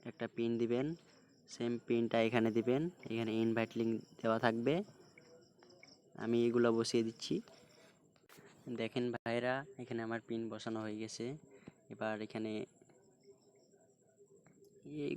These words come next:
গোলের চিহ্ন দেখবেন, এই গোলে একটা টিক মার্ক দিয়ে দিবেন, আমি দিয়ে দিচ্ছি। দিয়ে এখানে রেজিস্ট্রেশন নাও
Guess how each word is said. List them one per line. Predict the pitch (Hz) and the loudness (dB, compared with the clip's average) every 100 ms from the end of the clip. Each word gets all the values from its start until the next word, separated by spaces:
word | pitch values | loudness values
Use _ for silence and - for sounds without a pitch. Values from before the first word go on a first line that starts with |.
| - | 0
গোলের | 127 127 123 | 2 0 0
চিহ্ন | 120 120 117 | 0 2 2
দেখবেন, | 113 110 110 104 - | 2 2 2 0 0
এই | 117 113 113 | 0 2 2
গোলে | 113 117 113 - - - - | 4 4 2 -4 -18 -20 -20
একটা | - 110 | -12 -6
টিক | - 113 113 | -4 -2 0
মার্ক | 104 104 | -2 2
দিয়ে | 107 101 | 0 2
দিবেন, | 98 98 101 - - - - - - _ - - - - - | -2 -4 -10 -20 -20 -20 -20 -20 -20 _ -20 -20 -20 -18 -8
আমি | 104 107 | -6 0
দিয়ে | 110 110 | 0 0
দিচ্ছি। | - - 147 160 - - - - - - - - | -4 -6 -4 -4 -6 -18 -20 -20 -20 -20 -20 -14
দিয়ে | 120 110 | -6 -6
এখানে | 110 113 110 | -4 -4 -2
রেজিস্ট্রেশন | 107 113 - - - 110 | -4 -6 -10 -10 -4 -2
নাও | 107 | -2